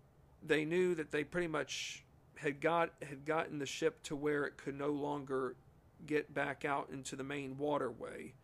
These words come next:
So it's fair to say by forcing a ship closer to the shoreline, the ship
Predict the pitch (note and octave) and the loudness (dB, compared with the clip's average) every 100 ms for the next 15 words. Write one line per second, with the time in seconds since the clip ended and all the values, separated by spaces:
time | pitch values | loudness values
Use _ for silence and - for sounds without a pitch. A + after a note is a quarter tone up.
0 | - - - - - - - - - - | -20 -20 -20 -20 -20 -20 -20 -20 -20 -20
1 | - - E3+ - G3 F#3 E3+ - F3 E3+ | -12 4 4 4 4 4 4 4 4 4
2 | D3+ - F3+ E3 F3 D3+ - E3 D#3+ - | 2 4 2 2 2 -2 0 0 0 2
3 | E3+ D#3 - D3+ D3 B2 - F#3+ F#3 C#3 | 2 2 0 -4 -4 -4 4 6 6 4
4 | C#3 C#3 C#3 - - - - - - - | 0 -2 -6 -8 -10 -10 -14 -16 -20 -12
5 | - C#3 - | -6 -2 2